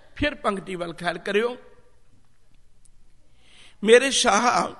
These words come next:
ਮੈਂ ਹਰ ਦਰਸ਼ਨ ਸੁਖ ਹੋਏ।" ਮੈਨੂੰ ਤੇਰੇ ਦੀਦਾਰ ਕਰੀਆਂ ਹੀ ਸੁੱਖ ਦੀ ਦਾਤ ਪ੍ਰਾਪਤ ਹੋ ਜਾਂਦੀ ਹੈ।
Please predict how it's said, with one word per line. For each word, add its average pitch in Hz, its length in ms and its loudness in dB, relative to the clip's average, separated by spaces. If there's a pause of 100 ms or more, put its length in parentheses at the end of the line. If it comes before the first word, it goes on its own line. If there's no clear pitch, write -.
(680)
ਮੈਂ 247 240 4
ਹਰ 190 340 2
ਦਰਸ਼ਨ 220 640 2
ਸੁਖ 240 500 -2
ਹੋਏ।" 175 440 0 (1080)
ਮੈਨੂੰ 302 280 0
ਤੇਰੇ 285 280 0
ਦੀਦਾਰ 214 500 0
ਕਰੀਆਂ 285 460 0
ਹੀ 269 180 -2
ਸੁੱਖ 240 360 -4
ਦੀ 226 140 -2
ਦਾਤ 185 280 0
ਪ੍ਰਾਪਤ 185 460 -2
ਹੋ 185 100 -2
ਜਾਂਦੀ 185 420 -2
ਹੈ। 170 80 2